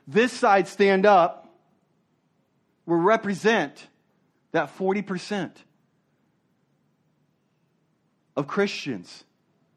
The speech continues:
that are not growing. They're not putting themselves in a context to grow. They don't want to grow. That's a reality. That's a part of the problem, the challenge for us, friends, and this is a hard truth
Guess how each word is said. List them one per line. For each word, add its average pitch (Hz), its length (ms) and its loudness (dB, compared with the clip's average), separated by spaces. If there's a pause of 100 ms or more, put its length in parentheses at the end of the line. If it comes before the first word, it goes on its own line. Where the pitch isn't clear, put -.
(400)
that 156 120 -2
are 147 80 -2
not 151 200 -2
growing. 131 400 -6 (380)
They're 147 100 -4
not 175 180 -2
putting 190 200 -4
themselves 165 380 -4
in 160 80 -6
a - 40 -6
context 185 540 -8
to 135 80 -8
grow. 113 280 -8 (200)
They 190 80 2
don't 190 200 0 (120)
want 165 380 -6
to 135 140 -12
grow. 98 340 -16 (2000)
That's 185 200 -6
a 202 60 -4
reality. 175 640 -8 (1400)
That's 202 140 -6
a 233 60 0
part 254 240 -2
of 226 40 -6
the 214 80 -2
problem, 226 500 -4
the 190 80 -4
challenge 233 420 -2
for 226 120 -2
us, 190 140 -2
friends, 185 400 -4 (240)
and 208 140 -2
this 262 120 -6
is 240 80 -6
a 214 80 0
hard 233 320 -2
truth 233 560 -6